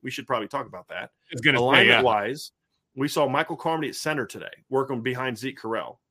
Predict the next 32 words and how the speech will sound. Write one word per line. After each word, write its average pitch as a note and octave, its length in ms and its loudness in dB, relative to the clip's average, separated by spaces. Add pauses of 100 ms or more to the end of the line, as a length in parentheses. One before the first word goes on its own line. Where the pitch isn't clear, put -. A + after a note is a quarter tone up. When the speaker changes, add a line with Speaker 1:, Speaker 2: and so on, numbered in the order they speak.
(140)
Speaker 1:
which B2+ 240 -2
was G#2+ 220 -4
very C#3+ 300 2
interesting A#2 400 -4
'cause G#2+ 120 -8
we G#3 100 0
talked, G3+ 280 2
we D#3 120 -2
hope F#3+ 220 2
he D#3 80 -4
moves D3+ 260 -2
inside, A2+ 580 -4 (300)
gets C3+ 160 -12
a A2 60 -18
chance. C3+ 440 -2 (440)
He F#2 80 -20
was F#2+ 100 -10
at B2 100 -8
center. D3+ 340 2
Speaker 2:
Mm. D#4+ 240 -8 (140)
Speaker 1:
We C3 100 -6
saw C#3+ 200 2
Blake C#3+ 300 0
Fisher E3+ 340 -2
at - 80 -4
right C3 260 0 (100)
tackle, F#3+ 680 -2
Joe C#3 280 -2
Alt C#3 280 -2
at - 140 -6
left C3 320 -6
tackle. A2+ 500 -4